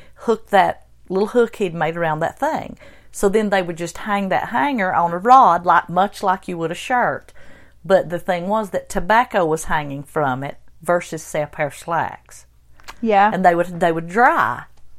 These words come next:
Speaker 1: They would
Speaker 2: Okay.
Speaker 1: hang on that and dry, those leaves.
Speaker 2: That's pretty cool.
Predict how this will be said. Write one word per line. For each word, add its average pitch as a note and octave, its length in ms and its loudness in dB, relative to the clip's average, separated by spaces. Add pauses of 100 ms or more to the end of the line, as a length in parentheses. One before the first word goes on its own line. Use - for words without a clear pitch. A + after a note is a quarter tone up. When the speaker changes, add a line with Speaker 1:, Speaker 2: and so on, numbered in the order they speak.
(100)
Speaker 1:
They F3 140 -2
would F3+ 60 0
Speaker 2:
Okay. B3 100 -2
Speaker 1:
hang F3 220 2
on D#3+ 120 -4
that D#3+ 160 -4
and E3 80 -10
dry, F#3+ 320 -2
those D#3 240 -8
leaves. D#3 540 -8 (260)
Speaker 2:
That's - 180 -16
pretty D4+ 200 -8
cool. G#3+ 340 -4